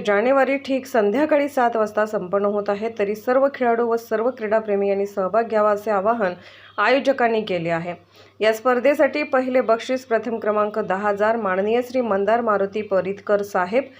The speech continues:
भाजपा पन्हाळा तालुका अध्यक्ष यांच्याकडून व मंदार माध्यमिक विद्यालय सर्व शिक्षक स्टाफ.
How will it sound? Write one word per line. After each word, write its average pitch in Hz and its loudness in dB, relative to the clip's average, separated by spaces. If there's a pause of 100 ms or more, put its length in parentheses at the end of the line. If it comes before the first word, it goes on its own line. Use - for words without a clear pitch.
(340)
भाजपा 247 4
पन्हाळा 226 2
तालुका 196 0
अध्यक्ष 196 -2
यांच्याकडून 220 0
व 226 2
मंदार 196 2
माध्यमिक 240 0
विद्यालय 220 0
सर्व 196 -4
शिक्षक 220 -4
स्टाफ. 143 0